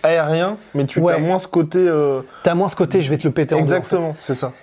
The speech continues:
Speaker 2: Et c'est assez marrant d'ailleurs qu'on parle de Wonderboy Thompson, puisque Darren Till lui-même, dans la conférence de presse, a
Speaker 1: Eh
Speaker 2: dit,
Speaker 1: oui.
Speaker 2: euh,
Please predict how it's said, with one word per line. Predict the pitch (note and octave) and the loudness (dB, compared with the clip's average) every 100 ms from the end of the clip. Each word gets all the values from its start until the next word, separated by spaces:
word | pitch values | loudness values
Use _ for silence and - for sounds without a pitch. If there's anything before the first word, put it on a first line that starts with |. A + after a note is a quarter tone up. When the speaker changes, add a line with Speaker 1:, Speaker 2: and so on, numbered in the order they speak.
| - _ | -20 _
Speaker 2:
Et | E3 E3+ | 0 0
c'est | D#3+ F3+ | 0 -2
assez | D#3+ E3+ | 0 0
marrant | F3+ A#3 | 0 2
d'ailleurs | E3 D3+ | 0 0
qu'on | D#3+ | -2
parle | D3 D#3 | -2 0
de | |
Wonderboy | C#3+ C#3+ C#3 C#3+ | 0 0 0 0
Thompson, | E3 D3+ A3+ G3 | -2 -2 -4 -4
puisque | D#3 - | -4 0
Darren | C#3+ D#3 D#3+ | 0 0 0
Till | F3+ D#3+ | 0 2
lui-même, | D3 F3 G3+ | 2 2 2
dans | |
la | C#3 | 0
conférence | C3+ D3 E3 C#3 | -2 -2 -2 0
de | C#3 | 0
presse, | - G#3 - | 0 -2 0
a | |
Speaker 1:
Eh | C#3+ | 0
Speaker 2:
dit, | - | 2
Speaker 1:
oui. | G#3 | 2
Speaker 2:
euh, | D#3 D3 C#3 C3+ C3+ C#3+ | 0 -2 -4 -4 -4 -4